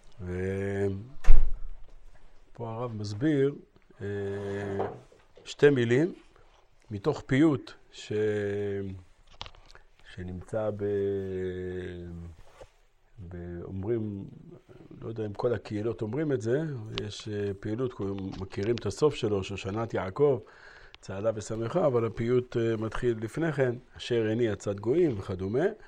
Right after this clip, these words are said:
מתוך הפיוט הזה יש את המילים "לעשות פורים". פה הרב, אה, מסביר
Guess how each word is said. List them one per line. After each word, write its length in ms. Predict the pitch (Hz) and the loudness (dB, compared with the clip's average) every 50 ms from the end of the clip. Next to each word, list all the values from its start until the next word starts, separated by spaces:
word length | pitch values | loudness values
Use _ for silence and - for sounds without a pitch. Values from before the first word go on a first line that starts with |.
| - - - - - - - - _ _ - | -20 -20 -20 -20 -20 -20 -20 -20 _ _ -16
מתוך 220 | - - 165 160 | -12 -12 -10 -10
הפיוט 360 | 156 151 - 170 185 180 170 | -10 -8 -2 0 0 0 0
הזה 440 | 185 175 180 214 208 185 180 - - 151 151 | -2 -2 0 0 0 0 0 -2 -4 -8 -8
יש 100 | 147 151 | -8 -8
את 120 | 143 - | -6 -6
המילים 560 | 139 131 131 131 135 151 180 170 160 156 156 - - - - - - - - - - - - - - - - - - - - - - - - - _ | -4 -4 -4 -2 2 4 4 6 4 4 0 -2 -8 -18 -20 -20 -20 -20 -20 -20 -20 -20 -20 -20 -20 -20 -20 -20 -20 -20 -20 -20 -20 -20 -20 -16 _
"לעשות 720 | 101 104 123 - - 113 - - - 165 160 156 - - - | -2 0 0 0 0 -2 -4 -2 0 0 0 0 -2 -6 -14
פורים". 340 | - - 117 110 107 107 92 - - - - - - - _ - - - - - - - - - - - _ - - - | -8 -6 -4 0 0 0 0 -2 -4 -12 -20 -20 -20 -20 _ -20 -20 -20 -20 -20 -20 -20 -20 -20 -20 -20 _ -20 -20 -12
פה 160 | - - 202 | -8 -6 -4
הרב, 300 | 196 190 175 170 160 156 | -2 -2 -2 -2 -2 -2
אה, 140 | 151 151 151 | -4 -4 -4
מסביר 480 | 151 139 131 139 127 127 151 160 147 | -4 -4 -4 -4 -2 0 0 0 0